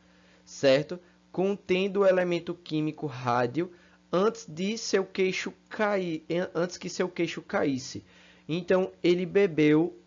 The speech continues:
tanto do elemento, certo, que o seu queixo caiu, ok? Uma curiosidade bem pesada aí, né?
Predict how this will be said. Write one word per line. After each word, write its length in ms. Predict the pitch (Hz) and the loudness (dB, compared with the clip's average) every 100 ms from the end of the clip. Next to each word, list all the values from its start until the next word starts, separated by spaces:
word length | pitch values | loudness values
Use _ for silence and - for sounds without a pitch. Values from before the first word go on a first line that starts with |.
| _ - | _ 2
tanto 560 | 202 208 208 233 226 - | 4 4 2 -4 -6 -8
do 240 | 143 175 | 2 6
elemento, 680 | 175 170 151 127 123 - - _ _ _ | 6 6 0 -2 -6 -10 -16 _ _ _
certo, 460 | - 139 143 165 | -4 0 0 -2
que 240 | - 180 175 | -10 -4 -4
o 80 | 180 | -4
seu 260 | - 196 | -4 -4
queixo 600 | - 156 139 147 - 196 - _ _ _ _ _ | -4 -2 0 -2 -6 -10 -14 _ _ _ _ _
caiu, 500 | - 175 160 123 107 - _ _ _ _ _ _ - | 0 2 2 0 -4 -10 _ _ _ _ _ _ -8
ok? 540 | - - 135 170 - _ _ _ _ _ - | -8 -2 -2 -2 -6 _ _ _ _ _ -12
Uma 140 | 127 | -10
curiosidade 540 | 131 135 131 131 139 135 | -6 -4 -4 -2 -4 -4
bem 140 | 147 | -8
pesada 520 | 147 190 143 113 113 | -4 -4 -2 -2 -2
aí, 160 | 110 104 | -4 -6
né? 160 | 123 | -12